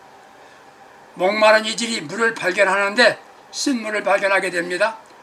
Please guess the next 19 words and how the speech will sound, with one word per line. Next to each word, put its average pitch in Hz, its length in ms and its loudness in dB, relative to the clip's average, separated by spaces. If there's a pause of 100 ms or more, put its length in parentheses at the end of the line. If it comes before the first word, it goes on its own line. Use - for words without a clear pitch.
(120)
원망합니다. 165 920 2 (640)
그들에게 240 480 0
쓴물이 285 580 6
단물로 247 480 2
바뀌게 214 380 -6
하신 214 240 0
다음에 160 560 0 (540)
"나는 175 520 6
너희를 220 440 2 (300)
치료하는 175 800 -2 (200)
여호와임이니라." 202 1000 2 (120)
이렇게 320 220 -2
말씀하신 247 580 -4
겁니다. 151 420 -10 (680)
치료하시기 208 600 2
전에 180 360 4 (340)
"애굽 175 260 -6
사람에게 147 600 -6
내린 220 400 0